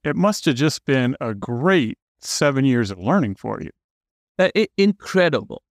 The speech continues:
Speaker 2: incredible learning for doing exactly what you described, Brian.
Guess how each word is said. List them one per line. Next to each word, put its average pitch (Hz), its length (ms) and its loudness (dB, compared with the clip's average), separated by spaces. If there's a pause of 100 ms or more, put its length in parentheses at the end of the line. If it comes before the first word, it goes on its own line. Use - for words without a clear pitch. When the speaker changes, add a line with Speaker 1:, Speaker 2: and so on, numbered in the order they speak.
(160)
Speaker 2:
incredible 156 720 0
learning 120 680 2 (100)
for 120 200 0
doing 123 320 2
exactly 117 540 0
what 113 200 2
you 123 60 2
described, 95 460 2
Brian. 90 440 0